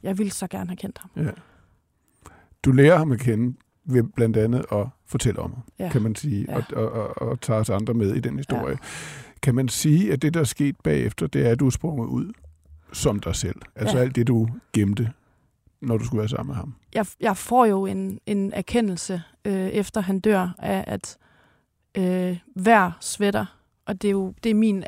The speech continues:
Speaker 1: det er min analogi for det, ikke? At hver sweater kan være den sidste. Fordi han, jeg s-, jeg ser ham dø på så ekstremt kort tid, og hvor sårbart livet er.
Speaker 2: Ja.
Speaker 1: Så på en eller anden måde kan man sige, at jeg sådan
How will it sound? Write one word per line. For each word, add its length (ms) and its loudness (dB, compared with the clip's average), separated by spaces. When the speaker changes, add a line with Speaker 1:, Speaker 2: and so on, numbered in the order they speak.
Speaker 1:
det 80 4
er 40 6
min 360 4
analogi 500 -4
for 180 -4
det, 100 -2
ikke? 160 -6
At 140 -4
hver 260 0
sweater 360 -2
kan 140 -6
være 120 -6
den 100 -8
sidste. 340 -8
Fordi 320 -2
han, 280 -2
jeg 140 0
s-, 220 0
jeg 120 2
ser 220 0
ham 180 -6
dø 160 -4
på 100 -8
så 100 -8
ekstremt 500 -4
kort 280 -6
tid, 260 -2
og 80 -6
hvor 100 -6
sårbart 720 -6
livet 340 -2
er. 140 -8
Speaker 2:
Ja. 160 0
Speaker 1:
Så 200 -6
på 120 0
en 120 4
eller 100 2
anden 80 0
måde 120 0
kan 120 -6
man 120 -4
sige, 300 -2
at 100 -6
jeg 140 -4
sådan 320 -8